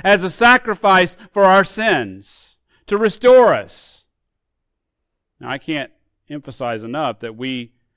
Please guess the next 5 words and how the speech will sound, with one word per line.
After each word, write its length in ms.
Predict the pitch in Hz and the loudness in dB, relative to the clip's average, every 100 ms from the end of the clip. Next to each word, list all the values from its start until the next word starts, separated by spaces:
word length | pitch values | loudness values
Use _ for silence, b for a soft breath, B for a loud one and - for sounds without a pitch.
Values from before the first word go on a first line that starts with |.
| _ _ _ | _ _ _
are 140 | 127 131 | -12 -10
to 80 | 131 | -6
live 560 | 135 143 139 117 _ _ _ _ | -4 -4 -4 -8 _ _ _ _
in 240 | 131 123 | -12 -10
righteousness 1080 | 123 135 165 - 131 - 120 113 110 - _ | -4 -4 -4 -6 -14 -14 -12 -12 -12 -16 _